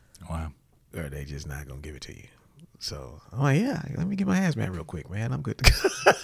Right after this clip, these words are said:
Speaker 2: <laughs> I think I'm good to go. I ain't worried about
Speaker 1: Word.
Speaker 2: this. You know, F B I
Speaker 1: Word.
Speaker 2: gonna be knocking at my door trying to interview me in a minute <laughs> just 'cause I want to get my damn hazmat c-, certification. But, you know, it's all good. So I just been chilling, man. I start training on Monday.
Speaker 1: Nice.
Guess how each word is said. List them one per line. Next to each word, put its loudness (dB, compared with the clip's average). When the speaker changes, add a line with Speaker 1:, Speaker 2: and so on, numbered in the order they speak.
Speaker 2:
<laughs> 2
I 4
think 8
I'm 10
good 12
to 6
go. 10
I 6
ain't 10
worried 10
about 12
Speaker 1:
Word. 12
Speaker 2:
this. 2
You 4
know, 8
F 10
B 10
I 12
Speaker 1:
Word. 6
Speaker 2:
gonna 6
be 8
knocking 10
at 4
my 8
door 4
trying 4
to 2
interview 6
me 0
in 0
a 2
minute 4
<laughs> -2
just 10
'cause 8
I 10
want 6
to 4
get 4
my 4
damn 6
hazmat 4
c-, 2
certification. 2
But, 2
you 4
know, 4
it's 6
all -2
good. -12
So 2
I 4
just 6
been 6
chilling, 6
man. 6
I 8
start 4
training 6
on 4
Monday. 2
Speaker 1:
Nice. 2